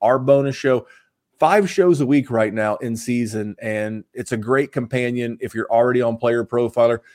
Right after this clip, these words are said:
You can drop by. You can get the rookie-only content. You can get the Dynasty-only content.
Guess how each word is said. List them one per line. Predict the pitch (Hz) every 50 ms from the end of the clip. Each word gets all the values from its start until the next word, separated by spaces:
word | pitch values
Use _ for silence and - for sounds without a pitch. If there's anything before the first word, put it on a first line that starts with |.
| _ _ _ -
You | 160 175
can | 202 180 156 139
drop | 120 151 156 156 - 147 135
by. | 143 139 139 139 135
You | 135 131 127
can | - 123 117
get | 110 143 -
the | 127 117
rookie-only | 110 113 135 135 135 135 135 - 131 123 127 127 127 127 120
content. | - 139 127 120 120 120 - - 127 123 120 -
You | 127 113
can | - 113 110
get | 117 -
the | - 101
Dynasty-only | 101 104 110 120 127 123 117 - 127 120 120 123 120 120 113
content. | - 123 117 117 117 117 113 - 117 117 113